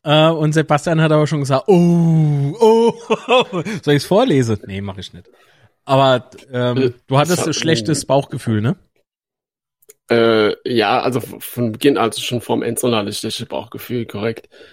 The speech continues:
Speaker 2: Ähm, weil
Speaker 1: Wobei
Speaker 2: ich
Speaker 1: wir vor
Speaker 2: die
Speaker 1: des, vor dem eins null eigentlich auch nicht gespielt haben. Also nicht schlecht gespielt haben.
Speaker 2: Ja, nicht unbedingt, aber trotzdem, also die Spielweise von Hannover, äh, hat man halt doch schon ein bisschen Respekt, äh,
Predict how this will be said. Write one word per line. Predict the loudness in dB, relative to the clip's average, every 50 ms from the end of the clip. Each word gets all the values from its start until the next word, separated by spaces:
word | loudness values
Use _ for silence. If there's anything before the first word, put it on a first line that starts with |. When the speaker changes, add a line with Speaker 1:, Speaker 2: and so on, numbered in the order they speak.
| -20 -20 _ _ _ _ -20 -16 _ 0
Speaker 2:
Ähm, | 2 2 4 4 2 2 2
weil | 2 2 4 4 2
Speaker 1:
Wobei | 2 2
Speaker 2:
ich | 2 2
Speaker 1:
wir | 2 0
vor | 0 -2 0 0 2 2
Speaker 2:
die | 0
Speaker 1:
des, | -2 -4 -4 -6
vor | -6 -4 -4 -2
dem | -2 -4 -4
eins | -4 -6 -6 -4 -2
null | 0 0 0
eigentlich | 0 -2 -2 -2 -2 -2 -2
auch | -2 -2 -2
nicht | -4 -6 -8 -10
gespielt | -12 -12 -10 -10 -10 -6 -4
haben. | -4 -4 -4 -6 -12 -16 _ _
Also | -2 0 2 2 2
nicht | 2 2 0 -2 -6
schlecht | -12 -8 -2 0 0 0 0 -4
gespielt | -12 -10 -6 -4 -4 -2 -2
haben. | -4 -6 -8 -12 -16 -16 -14 -14 -14 -14 -16 -20 -20 -20 -20 -20 -10
Speaker 2:
Ja, | -4 0 2 2 2 4 2 4 4
nicht | 4 2 2 2
unbedingt, | 0 0 0 0 0 0 0 0 0 -2
aber | -2 0 0
trotzdem, | -2 -2 -6 -6 -6 -6 -6 -8 -8
also | -8 -4 -2 0 0
die | 0 -2 -2 -2 -2 -2 -2
Spielweise | -4 -6 -6 -4 -2 0 0 2 0 0 -2 -4 -6
von | -4 0 0
Hannover, | 2 2 4 4 4 4 2 2 2 2 2 0 0 0 2 2 4 4 4 4 2 2 2 0 0 -2 -4 -6 -8 -10 -8 -6 -4
äh, | -2
hat | 0 0 -2 -2 _ 0
man | 2 2 4
halt | 2 0 0 -2 -4
doch | -4 -4
schon | -4 -2 -2 -2
ein | -2
bisschen | -2 -6 -6 -6 -8 -6
Respekt, | -6 -8 -4 -4 -4 -4 -4 -8 -8
äh, | -4 -2 -2 0 0 -2 -4